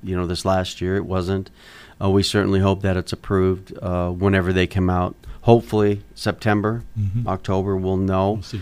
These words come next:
Speaker 1: And, um, we really need and, uh, that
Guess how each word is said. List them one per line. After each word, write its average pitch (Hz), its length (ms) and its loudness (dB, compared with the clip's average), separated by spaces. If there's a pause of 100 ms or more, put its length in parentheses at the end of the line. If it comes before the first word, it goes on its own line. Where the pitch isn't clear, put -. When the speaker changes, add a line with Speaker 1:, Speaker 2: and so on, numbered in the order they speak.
(440)
Speaker 1:
And, 95 680 0 (140)
um, 90 400 -6 (960)
we 104 240 0
really 107 440 6 (280)
need 104 680 2
and, 90 260 -2 (380)
uh, 87 280 0
that 95 280 2